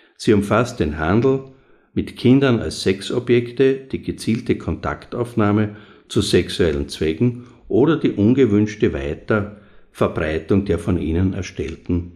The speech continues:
Inhalte. Studien zeigen, dass viele Kinder bereits persönliche Erfahrungen mit sexuellen Übergriffen im Netz gemacht haben.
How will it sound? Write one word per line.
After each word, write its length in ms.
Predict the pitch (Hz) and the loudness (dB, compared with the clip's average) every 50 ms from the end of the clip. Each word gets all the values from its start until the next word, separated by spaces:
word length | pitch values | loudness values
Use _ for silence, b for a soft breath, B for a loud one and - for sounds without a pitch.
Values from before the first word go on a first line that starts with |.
| - - | -14 -4
Inhalte. 720 | - 95 87 80 73 69 65 65 65 - - 69 71 - - _ _ _ b b b b b b b b b _ | -2 0 0 0 0 -4 -8 -10 -12 -14 -14 -14 -14 -18 -20 _ _ _ b b b b b b b b b _
Studien 640 | - - - 123 147 190 202 156 143 101 87 - | -6 0 4 4 6 6 6 6 4 4 4 2
zeigen, 680 | - - - 73 76 87 107 135 156 175 190 185 B B B B B B | -2 -2 -2 -2 0 2 2 2 2 2 0 -2 B B B B B B
dass 140 | - - - | -4 -4 -4
viele 340 | - - - 143 170 185 185 | -4 -4 -2 0 2 2 0
Kinder 360 | - - - 123 143 151 147 | 0 2 2 2 4 4 2
bereits 400 | 139 - 120 101 - 113 - - | 2 2 2 2 2 2 0 0
persönliche 680 | - - - - - 85 90 110 - 127 117 - - | 0 0 0 0 2 2 2 2 2 0 -2 -2 -4
Erfahrungen 680 | - - - - - 73 73 85 107 120 123 123 120 120 120 B B B B B | -6 -6 -8 -8 -6 -4 -2 0 0 2 2 2 2 0 -2 B B B B B
mit 160 | - 92 92 | -4 -4 0
sexuellen 540 | - - 95 95 - - - 101 92 90 85 | 0 0 0 0 0 0 2 2 2 2 0
Übergriffen 640 | - 92 98 107 117 98 - - 90 90 87 - 92 | 0 0 2 2 2 0 0 0 0 0 0 -2 -6
im 160 | 76 82 82 | -6 -4 -4
Netz 320 | 78 73 71 71 - - - | -4 -4 -4 -6 -8 -10 -4
gemacht 560 | - - 80 69 65 69 73 - - - - | -2 -2 -2 -2 -4 -8 -10 -10 -14 -14 -10
haben. 340 | - 69 64 60 60 64 | -8 -8 -6 -8 -8 -12